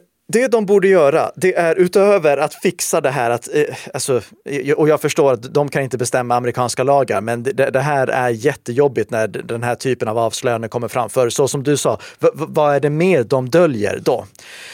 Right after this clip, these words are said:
Och de borde därför se till att göra så att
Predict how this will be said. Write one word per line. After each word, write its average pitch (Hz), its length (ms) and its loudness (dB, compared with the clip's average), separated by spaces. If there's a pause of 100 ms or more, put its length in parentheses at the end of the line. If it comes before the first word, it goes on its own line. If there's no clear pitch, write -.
(300)
Och 143 440 6 (280)
de 147 260 0
borde 185 420 2
därför 147 460 0
se 131 200 -2
till 123 380 -2 (140)
att 123 320 -2 (260)
göra 156 720 2
så 107 480 -2 (160)
att 120 280 -4